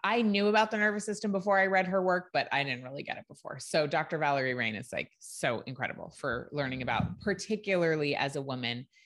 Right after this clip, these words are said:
how does our nervous system work and how can we really be the most powerful we can be? Um, so for me right now, it's funny, I've, uh, noticed a pattern in myself to, like, really have these cravings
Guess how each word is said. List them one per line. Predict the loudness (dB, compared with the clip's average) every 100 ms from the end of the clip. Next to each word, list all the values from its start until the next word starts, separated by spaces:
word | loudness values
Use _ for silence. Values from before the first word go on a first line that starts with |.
| _ _
how | -10 -2 0 2 0 -2 -4
does | -4 -2
our | -2 -4
nervous | -4 -8 -8
system | -12 -10 -8
work | -4 -4 -2
and | -6 -4
how | -4 -6
can | -8 -8
we | -8
really | -6 -6 -6
be | -6 -8
the | -6
most | -8 -10 -8
powerful | -8 -6 -6
we | -8 -8
can | -10
be? | -6 -6 -6 _ _ -20 -20 -20 -12 -2
Um, | 2 2 -2
so | 0 2 2
for | 4 6 8 8 6 2
me | -2 0 2 4
right | 4 2 0
now, | 2 4 4 4 0 -4 -6
it's | -6 -6 -6
funny, | 0 2 2 0 0
I've, | 2 4 4 2 -2 -12 _
uh, | 0 2 0
noticed | 0 4 4 4 2 -2
a | -6
pattern | -2 0 2 0
in | -2 0
myself | 0 -2 -2 0 0 -2
to, | -2 0
like, | 0 -2 -8 _
really | -2 0 0
have | 0 -4 -2
these | -6 -8
cravings | -12 -12 -2 0 2 2 0 0 0 -4